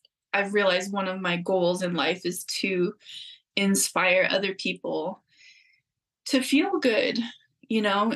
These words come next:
and if, and if it's through art, then it's through art. If it's through music, it's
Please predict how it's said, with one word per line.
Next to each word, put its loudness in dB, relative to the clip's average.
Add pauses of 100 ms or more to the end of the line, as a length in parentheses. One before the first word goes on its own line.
and -2
if, 2 (120)
and -2 (760)
if 2
it's 0
through 4
art, 2 (200)
then -8
it's -10
through 2
art. 2
If -2
it's -2
through -2
music, -4
it's -6